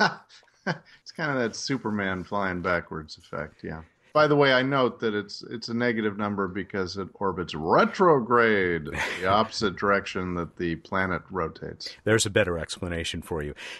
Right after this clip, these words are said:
Speaker 2: Now, tell me if this one might be true. This came from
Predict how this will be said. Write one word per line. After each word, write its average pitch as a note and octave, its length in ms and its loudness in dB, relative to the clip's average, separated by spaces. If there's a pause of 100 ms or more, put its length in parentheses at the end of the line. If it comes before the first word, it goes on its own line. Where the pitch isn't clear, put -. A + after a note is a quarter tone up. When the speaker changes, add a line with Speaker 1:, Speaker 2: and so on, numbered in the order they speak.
Speaker 2:
Now, C#3+ 140 4
tell A#3 200 4
me C#4 120 6
if D#3 120 4
this D#3+ 260 4
one G#2+ 420 2
might A2 340 2
be F2 120 -4
true. G#2+ 520 0 (320)
This E3 160 2
came E3+ 180 4
from C3 220 0